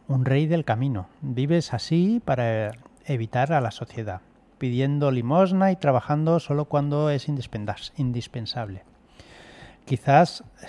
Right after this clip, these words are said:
robes ocasionalmente, pero no quieres convertir en, no te quieres convertir en ladrón profesional, más de lo que quieres ejercer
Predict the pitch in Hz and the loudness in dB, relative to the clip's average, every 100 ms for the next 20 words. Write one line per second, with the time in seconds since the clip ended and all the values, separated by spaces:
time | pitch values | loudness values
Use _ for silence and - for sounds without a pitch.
0 | - 135 131 135 156 160 151 113 - 117 | -10 -2 2 4 4 2 -2 -4 -6 -8
1 | 110 117 151 - 101 131 131 151 175 175 | -4 -2 -4 -4 -6 -2 0 2 4 4
2 | 170 160 - - - 147 147 160 - 143 | 4 0 -6 -20 -4 0 2 2 0 0
3 | 127 117 135 139 139 127 113 107 101 101 | 0 -2 -2 0 2 0 -2 -4 -6 -8
4 | 107 127 156 143 135 147 123 - 135 143 | -4 -2 0 -2 -2 -2 -2 -2 -4 -2
5 | 113 107 120 123 127 - - 107 95 95 | -4 -4 -4 -4 -4 -6 -8 -10 -10 -12
6 | - - - 117 117 120 123 120 - 113 | -16 -20 -12 -4 -2 0 -2 -2 -6 -6
7 | 131 143 - - - - 123 - 160 | -4 -4 -6 -10 -8 -6 -4 2 2